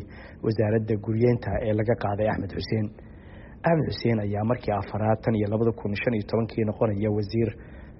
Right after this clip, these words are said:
Soomaalida ayaa ku faraxsan in weli ay haystaan qof ku matala golaha wasiirada Canada. Waa kan Cabdinaasir Cali Aadan Jome oo ka hadlaya muhiimadda Soomaalida ay u leedahay inay weli ka sii dhex muuqdaan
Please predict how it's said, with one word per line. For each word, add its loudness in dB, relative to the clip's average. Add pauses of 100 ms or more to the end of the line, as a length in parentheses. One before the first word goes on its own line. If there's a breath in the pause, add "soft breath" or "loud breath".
(100)
Soomaalida 2
ayaa 2
ku -6
faraxsan -2
in 0
weli 2
ay 0
haystaan 0 (140)
qof 2
ku -2
matala 0 (420 loud breath)
golaha 2
wasiirada 0
Canada. 0 (420)
Waa 4
kan 0
Cabdinaasir 0
Cali 2
Aadan 2
Jome 4
oo 0
ka -4
hadlaya 0
muhiimadda 0
Soomaalida 2
ay 4
u 2
leedahay 0 (460 loud breath)
inay 4
weli 4
ka -2
sii 0
dhex -2
muuqdaan 0